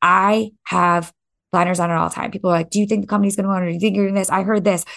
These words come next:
this person's getting fired. This is going on, this is going on." I can hold space and be empathetic and compassionate. And I always will for anybody out there at all times,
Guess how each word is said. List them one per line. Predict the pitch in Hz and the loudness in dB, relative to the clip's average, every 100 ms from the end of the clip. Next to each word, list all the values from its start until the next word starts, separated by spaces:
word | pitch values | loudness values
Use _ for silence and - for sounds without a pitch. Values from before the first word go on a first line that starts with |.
| - | -2
this | 220 | 0
person's | 220 202 202 | 0 0 2
getting | 202 185 | 0 0
fired. | 190 170 | -2 0
This | 202 - | -2 -2
is | |
going | - 180 | 0 0
on, | 170 | 0
this | 202 | -2
is | - | 0
going | 190 170 | 0 0
on." | 196 190 - - - - | -2 -4 -10 -20 -8 -2
I | 214 | 0
can | 214 | 2
hold | 202 240 233 | 4 4 4
space | - 208 202 | 2 2 0
and | 175 | -4
be | 180 | -4
empathetic | 180 180 - 180 175 - | -6 -4 -2 0 0 -2
and | 175 170 156 160 - _ _ - | -2 0 0 -2 -8 _ _ -6
compassionate. | 185 175 185 - 180 160 - | -2 2 2 2 0 0 -2
And | 180 170 165 170 - | -2 0 -2 -4 -6
I | - 165 | -2 0
always | - 196 196 185 | 2 4 4 2
will | 175 165 | 0 0
for | - - | -2 -2
anybody | 185 185 175 170 | -2 0 0 0
out | 156 - | 0 0
there | 156 151 - - | -2 -2 -6 -6
at | 180 | -4
all | - 165 | 0 -2
times, | 160 - 185 196 269 294 | -2 -2 0 4 2 2